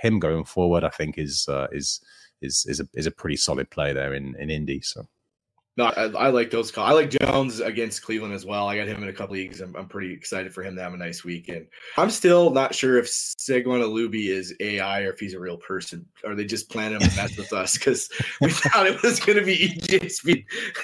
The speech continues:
Speaker 2: and now it's finally E J Speed. So, um,
Speaker 1: Yeah,
Speaker 2: still
Speaker 1: yeah.
Speaker 2: trying to figure that out. I'm still skeptical, but <laughs>
Speaker 1: Yeah, I, I gotta be honest, the hat, I was like, "Who?"
Speaker 2: Yeah,
Speaker 1: Really?
Speaker 2: right. Yeah.
Speaker 1: Is this, is this a real thing? Yeah.
Speaker 2: Yeah, yeah, but,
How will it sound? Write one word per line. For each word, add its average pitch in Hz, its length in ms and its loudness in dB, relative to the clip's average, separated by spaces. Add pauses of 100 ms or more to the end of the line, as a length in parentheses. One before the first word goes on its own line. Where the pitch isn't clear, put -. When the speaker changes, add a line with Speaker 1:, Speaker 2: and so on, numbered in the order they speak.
(100)
Speaker 2:
and 156 180 4
now 165 240 8
it's 151 120 4
finally 151 340 6
E 139 80 10
J 127 200 6
Speed. 107 440 -4
So, 104 240 -6
um, 95 40 -14 (300)
Speaker 1:
Yeah, 82 360 4 (120)
Speaker 2:
still 208 240 4
Speaker 1:
yeah. - 80 2
Speaker 2:
trying 180 180 6
to - 60 -6
figure 156 240 6
that 135 200 6
out. 127 80 0
I'm 127 80 -2
still 160 180 2
skeptical, - 600 -6 (400)
but 123 280 -2
<laughs> - 320 -10
Speaker 1:
Yeah, 135 360 8
I, 110 320 4 (160)
I 107 280 2
gotta 104 200 6
be 117 140 8
honest, 123 260 4
the 107 80 6
hat, 110 280 4
I 104 60 4
was 104 140 4
like, 82 140 2
"Who?" 277 320 6 (280)
Speaker 2:
Yeah, - 220 10 (200)
Speaker 1:
Really? 160 240 6
Speaker 2:
right. 339 80 6 (460)
Yeah. 107 160 -2
Speaker 1:
Is 131 80 -2
this, - 400 2
is 101 100 0
this 131 160 2
a 127 40 2
real 131 260 4
thing? 117 400 -2
Yeah. 101 320 8
Speaker 2:
Yeah, - 220 8 (260)
yeah, 117 180 -2
but, 151 220 0